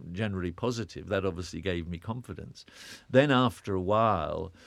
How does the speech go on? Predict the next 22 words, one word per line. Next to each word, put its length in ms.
just 300
doing 400
more 380
of 140
it 460
is 180
just 200
a 60
question 380
of 100
practice 540
and 160
sort 300
of, 160
I, 220
I'm 100
not 180
saying 240
I 100
don't 280
care, 640
but 540